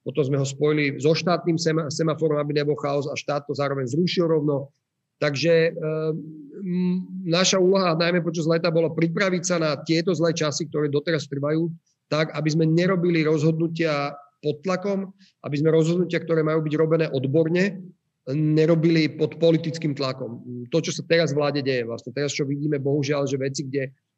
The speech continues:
má byť osemdesiat percent odborníka a dvadsať percent politika, robí sto percentný politik v podstate,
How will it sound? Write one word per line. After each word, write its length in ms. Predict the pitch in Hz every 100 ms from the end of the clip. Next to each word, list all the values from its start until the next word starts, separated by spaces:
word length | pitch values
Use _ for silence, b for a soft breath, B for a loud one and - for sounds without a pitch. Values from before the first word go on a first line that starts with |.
| -
má 120 | 127
byť 80 | 135
osemdesiat 400 | 147 - 160 156
percent 360 | - 147 151 143
odborníka 600 | 139 135 151 147 147 151
a 40 | 131
dvadsať 280 | 135 147 139
percent 240 | 143 147
politika, 560 | 131 139 135 139 147 139
robí 200 | 135 135
sto 200 | 143 135
percentný 400 | 147 147 131 127
politik 400 | 127 127 127 120
v 40 | -
podstate, 280 | - -